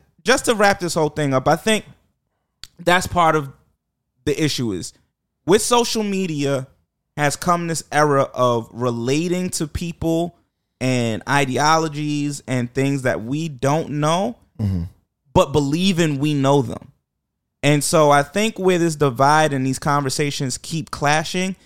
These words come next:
Speaker 1: is because there are black men
Speaker 2: Mm-hmm.
Speaker 1: that highly relate to Tory's image and Tory as he presented himself.
Speaker 2: Right.
Speaker 1: As you mentioned,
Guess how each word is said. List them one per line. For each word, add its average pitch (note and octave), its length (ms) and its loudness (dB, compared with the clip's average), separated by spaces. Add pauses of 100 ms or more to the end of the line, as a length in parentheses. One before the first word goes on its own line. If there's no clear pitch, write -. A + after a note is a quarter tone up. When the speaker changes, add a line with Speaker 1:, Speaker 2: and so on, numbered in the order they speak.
(340)
Speaker 1:
is C#3+ 240 2
because C3+ 600 0 (320)
there D3 160 2
are D3+ 460 4 (320)
black E3+ 300 0
men D#3+ 420 -2 (100)
Speaker 2:
Mm-hmm. G#2+ 340 -2 (500)
Speaker 1:
that D#3 180 -2
highly G#3 560 0
relate F3 440 0
to E3 260 -2
Tory's D3+ 560 0
image C#3+ 500 0
and B2+ 300 -2
Tory D3 500 0
as C3+ 320 -2
he D3 160 -6
presented B2 460 -2
himself. A#2 420 -10 (160)
Speaker 2:
Right. A2 160 -8
Speaker 1:
As D3 240 2
you G3+ 100 -2
mentioned, D3 500 -2